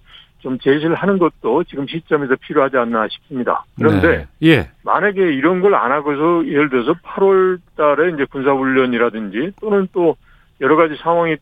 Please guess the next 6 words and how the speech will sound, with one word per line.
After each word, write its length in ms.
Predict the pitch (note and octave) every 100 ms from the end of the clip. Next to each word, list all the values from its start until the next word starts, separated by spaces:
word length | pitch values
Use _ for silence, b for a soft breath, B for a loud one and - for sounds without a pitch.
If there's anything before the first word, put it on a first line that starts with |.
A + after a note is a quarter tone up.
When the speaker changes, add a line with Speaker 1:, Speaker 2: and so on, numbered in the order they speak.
| -
Speaker 1:
또 600 | D3+ C#3+ C#3 C3 C3 B2
돌발 320 | - B2 D#3+
상황이 220 | C3+ D#3
발생할 340 | A#2 A2 D3+ C3
수도 160 | -
있어요. 420 | A2 - B2 G#2+